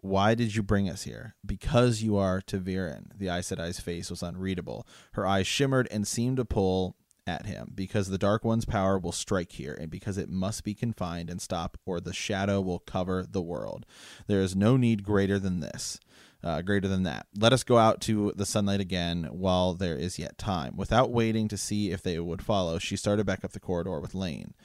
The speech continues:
with Lan, uh, who stepped perhaps a bit quick, <laughs> you know, quick, uh, more quickly than usual for him. Egwene and Nynaeve hurried right behind, right behind her. Okay.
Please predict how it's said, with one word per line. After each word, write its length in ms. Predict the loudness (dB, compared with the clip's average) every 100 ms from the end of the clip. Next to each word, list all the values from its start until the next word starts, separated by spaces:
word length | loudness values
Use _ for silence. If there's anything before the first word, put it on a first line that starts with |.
| -20 -6
with 140 | -2 -2
Lan, 260 | -2 -6 _ -20 -20 -4
uh, 300 | 2 4 6
who 360 | 10 10 10 6 2
stepped 400 | 0 2 2 0 -2
perhaps 360 | 2 2 0
a 60 | 0
bit 220 | -2 -2
quick, 260 | 2 2 2
<laughs> 180 | 2 4 4
you 100 | 2
know, 120 | 0
quick, 240 | 0 -4 -4 -6
uh, 100 | -2
more 180 | 2 0
quickly 380 | 0 -4 -2 -2
than 320 | -2 -4 -6 0
usual 360 | 6 6 6
for 140 | -2 -4
him. 240 | -6 -10 -16 -20 -10
Egwene 280 | 0 2 4
and 100 | 4
Nynaeve 380 | 2 4 2 0
hurried 400 | -2 0 2 0
right 160 | -2 -4
behind, 440 | -6 -6 -8 -14 _ -10
right 160 | -8 -4
behind 320 | 0 2 2
her. 220 | -4 -12 _ _ _ _ _ _ _ _
Okay. 360 | 2 4 2 -10